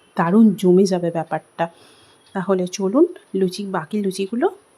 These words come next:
ভেজে নিয়ে ফেরত আসছি। ফুলকো ফুলকো গরম গরম লুচি ভাজা তো তৈরি হয়ে গেছে, তো এবার প্লেটটা তো সাজাতে হবে। যাই হোক, এখানে প্লেটের মধ্যে প্রথমে চারটে লুচি নিয়ে নিয়েছি,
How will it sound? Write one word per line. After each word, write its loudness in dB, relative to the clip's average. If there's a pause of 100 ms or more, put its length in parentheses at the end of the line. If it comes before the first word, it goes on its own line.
(220)
ভেজে 2
নিয়ে 6 (180)
ফেরত -8
আসছি। -8 (1900)
ফুলকো 0
ফুলকো 0
গরম 2
গরম 0
লুচি -2 (120)
ভাজা -4
তো -10
তৈরি -2
হয়ে -2
গেছে, -12 (460)
তো -6 (160)
এবার -2 (160)
প্লেটটা -2
তো 0
সাজাতে 0
হবে। -4 (400)
যাই 0
হোক, -2 (920)
এখানে 2
প্লেটের -2
মধ্যে 0
প্রথমে 0
চারটে -4
লুচি -4
নিয়ে -2
নিয়েছি, -2